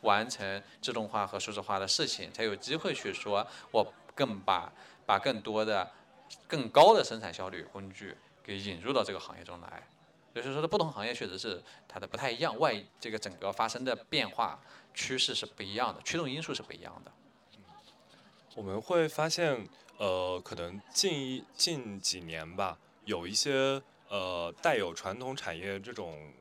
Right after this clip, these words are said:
Speaker 2: 因素，或者是带有传统产业属性的商业的，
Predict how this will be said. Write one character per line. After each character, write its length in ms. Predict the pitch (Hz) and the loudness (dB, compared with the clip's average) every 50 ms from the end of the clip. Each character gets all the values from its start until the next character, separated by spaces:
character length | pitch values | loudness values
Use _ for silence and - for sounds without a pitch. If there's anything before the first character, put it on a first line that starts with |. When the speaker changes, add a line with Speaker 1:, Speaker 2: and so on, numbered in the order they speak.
| - - | -18 -14
Speaker 2:
因 180 | 101 113 127 135 | -10 -10 -10 -10
素， 300 | - - 156 120 101 95 | -8 -8 -8 -6 -6 -6
或 120 | - 113 | -6 -6
者 120 | 95 85 | -6 -4
是 280 | 85 - - 107 98 95 | -4 -4 -2 -2 -2 -2
带 200 | 95 - 139 131 | 2 4 4 6
有 300 | 110 95 87 78 71 65 - - - - - - | 6 4 2 0 -2 -4 -8 -12 -20 -18 -14 -8
传 160 | - 98 113 | -6 -4 -4
统 140 | 135 127 127 | -4 -4 -4
产 180 | - 107 82 | -6 -6 -6
业 140 | 92 107 107 | -4 -4 -4
属 260 | - - - 78 - | -6 -6 -8 -8 -8
性 240 | - - 143 135 113 | -8 -8 -6 -6 -6
的 320 | 98 90 82 76 73 64 58 53 - - | -4 -4 -4 -6 -6 -8 -10 -14 -18 -14
商 280 | - - 107 101 101 104 | -10 -6 -6 -4 -4 -4
业 120 | 107 98 | -6 -6
的， 300 | 90 90 85 80 80 | -6 -6 -8 -8 -10